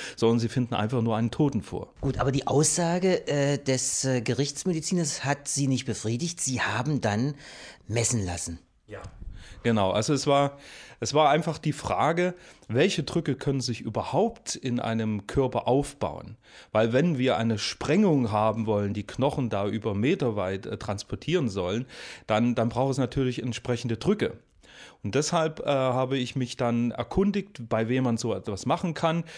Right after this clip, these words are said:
Speaker 1: Ich bin dann natürlich sehr schnell auch auf den Namen Mark Benecke gestoßen und ich habe mir gesagt, also der Mann, der ist in sehr verschiedenen, äh, Bereichen unterwegs,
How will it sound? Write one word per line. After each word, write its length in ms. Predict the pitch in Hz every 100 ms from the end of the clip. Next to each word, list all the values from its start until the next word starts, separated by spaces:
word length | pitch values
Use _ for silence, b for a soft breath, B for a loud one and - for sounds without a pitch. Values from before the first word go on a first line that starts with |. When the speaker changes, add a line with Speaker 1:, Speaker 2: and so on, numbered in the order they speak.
| B B
Speaker 1:
Ich 160 | 117 -
bin 140 | 147
dann 480 | 139 127 120 - - 120
natürlich 560 | 127 127 175 180 143
sehr 160 | 147 143
schnell 280 | - 135 143
auch 340 | 117 127 123
auf 240 | - 120 -
den 140 | 117
Namen 300 | 117 117 117
Mark 260 | 104 85 -
Benecke 360 | 143 160 151
gestoßen 640 | 135 135 - 139 151 151 120
und 100 | 113
ich 160 | 110
habe 140 | 123 123
mir 100 | 117
gesagt, 500 | 120 127 117 - - B B B -
also 300 | 120 117 123
der 200 | 110 127
Mann, 240 | 131 127 127
der 120 | 107
ist 140 | -
in 100 | 107
sehr 160 | 117 135
verschiedenen, 640 | 120 - 156 143 127 113
äh, 600 | - 117 113 117 117 110
Bereichen 540 | 95 95 98 151 185
unterwegs, 600 | 160 147 135 131 147 147